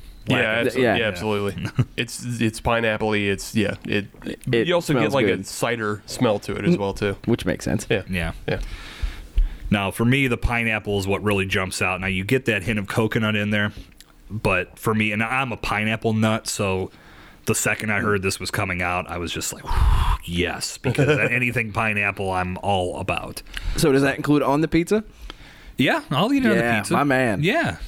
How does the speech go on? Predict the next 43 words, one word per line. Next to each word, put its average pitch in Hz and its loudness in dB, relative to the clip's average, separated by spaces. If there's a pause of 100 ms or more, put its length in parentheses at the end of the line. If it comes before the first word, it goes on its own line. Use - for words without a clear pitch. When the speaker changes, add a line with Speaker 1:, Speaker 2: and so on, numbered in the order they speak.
(360)
Speaker 2:
I, 175 0
I, 190 0 (380)
all 202 4
the 285 2
hate 175 0
for 123 2
it. 87 -2 (400)
Speaker 3:
I 143 2
don't 147 6
Speaker 2:
Fuck, 143 -2
Speaker 3:
get 143 6
it. - 6
Speaker 2:
fuck 262 0
off, 196 2
people. 113 0
It's 151 6
Speaker 3:
Yeah. 80 2
Speaker 2:
good. 196 -2
Speaker 3:
A - -2
Hawaiian 135 4
pizza? 139 2
Speaker 2:
That's, 139 2
I 262 -4
Speaker 3:
Yeah. - -2 (180)
Speaker 2:
mean, 90 -10 (480)
it's 226 -2
not 254 2
something 226 2
that 196 4
I'm 190 4
gonna 185 2
eat 185 4
every 165 4
day, 170 2
but 156 2
there's 143 4
lots 220 2
of 156 0
things 113 2
that 104 0
I 104 0
won't 107 0
ever 98 -2